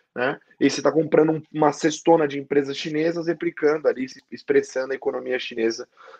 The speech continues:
no índice. Eu vi que perguntaram também se não,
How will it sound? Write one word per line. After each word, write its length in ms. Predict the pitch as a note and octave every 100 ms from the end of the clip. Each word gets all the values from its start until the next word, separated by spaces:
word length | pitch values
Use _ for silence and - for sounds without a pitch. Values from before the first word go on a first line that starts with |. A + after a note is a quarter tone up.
| -
no 160 | C#3+
índice. 340 | C3+ D3 - E3+ - -
Eu 80 | D#3
vi 100 | D#3+
que 80 | -
perguntaram 540 | E3+ D3+ D3 B2+ -
também 420 | B2+ C3+ E3+ C3+ - _ _ _
se 220 | - -
não, 280 | C#3+ D3+ D3+